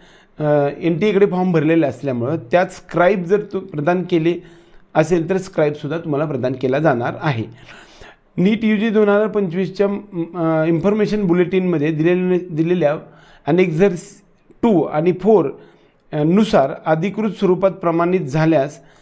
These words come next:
अ, स्क्राईब किंवा ज्याला आपण, अ, लेखनिक म्हणू, सुविधा प्रदान केली,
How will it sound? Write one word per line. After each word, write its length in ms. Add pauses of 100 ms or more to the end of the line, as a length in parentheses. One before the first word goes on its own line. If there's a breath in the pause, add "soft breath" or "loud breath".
(320 soft breath)
अ, 120
स्क्राईब 560
किंवा 200
ज्याला 200
आपण, 360
अ, 180
लेखनिक 480
म्हणू, 220 (600 loud breath)
सुविधा 320
प्रदान 380
केली, 360